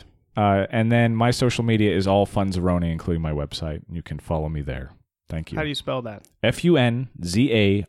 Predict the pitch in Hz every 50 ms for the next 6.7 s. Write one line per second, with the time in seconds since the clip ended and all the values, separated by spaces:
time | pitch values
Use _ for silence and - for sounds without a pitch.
0 | _ - 98 95 92 - 92 92 90 87 85 82 - - 90 90 87 71 73 67
1 | 58 - - _ _ _ _ _ _ _ - 143 151 147 139 131 127 127 127 123
2 | 123 117 113 - _ - 87 87 92 98 95 104 95 92 87 76 143 143 143 147
3 | 151 151 143 151 156 - 151 160 165 170 - _ - - - - - 92 92 -
4 | - 110 104 - - - - 95 95 90 - 107 107 110 113 107 107 104 - -
5 | 123 107 - 98 107 110 110 113 113 113 123 120 117 117 104 95 90 87 82 -
6 | - - - - 233 254 269 254 185 131 - - -